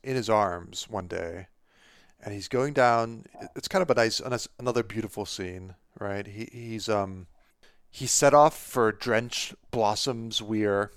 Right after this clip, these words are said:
with a copy of the Western Chamber under his arm, and he's a, he just sat down on a rock underneath a peach tree, you know, beside the bridge, <laughs> and he's gonna read the, uh,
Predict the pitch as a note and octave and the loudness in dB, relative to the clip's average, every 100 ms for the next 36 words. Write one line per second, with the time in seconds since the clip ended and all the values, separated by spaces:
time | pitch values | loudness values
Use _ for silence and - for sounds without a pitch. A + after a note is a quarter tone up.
0 | - - A2+ - A#2 A2 A#2 A2+ A2 G#2 | -20 -14 -10 -2 4 4 4 2 2 2
1 | - - - - - - - A#2 - B2+ | -4 -20 -20 -16 -14 -14 -8 -6 -4 -6
2 | A2 A2+ G#2 G2 G#2 G#2 G#2 A2 G#2 F#2+ | -4 -4 -4 -2 0 0 0 0 2 0
3 | F#2 F#2+ G2 _ _ _ _ A2+ G#2 G2+ | 0 -6 -14 _ _ _ _ -10 -8 -6
4 | G2+ G#2 A#2 G#2+ - - C3 B2 - C3+ | -4 -6 -6 -18 -20 -20 -18 -14 -6 -4
5 | - C3 B2+ B2 A#2 A2+ A2+ G#2+ _ - | 0 0 2 4 4 4 -2 -10 _ -20
6 | - - - - A#2 G#2+ G#2 G2+ G#2+ - | -20 -20 -10 -2 0 4 8 8 8 2
7 | - - - - B2+ A2+ A2+ A2+ - A#2+ | -14 -18 -12 -2 0 2 0 -2 -8 -10
8 | - - - A2 G#2+ A2+ A#2 B2 A2 A2+ | -12 -10 -2 -2 -2 -6 -12 -12 -12 -14
9 | _ - A2+ - B2 A#2 C3+ G#2+ G#2+ G2+ | _ -4 0 6 6 6 2 -2 -2 -2
10 | G#2 - - - _ _ - - - - | -4 -12 -14 -16 _ _ -2 0 0 -2
11 | D3+ - - - F#3+ G#3+ G#3+ F#3 - C3 | -8 -12 -12 -10 -10 -10 -8 -6 0 2
12 | A#2+ A#2 B2+ A#2 A2+ A#2+ A#2+ G#2 A#2+ A2 | 2 4 4 4 2 0 -2 -4 -2 2
13 | G2+ G2 F#2+ | 2 2 -2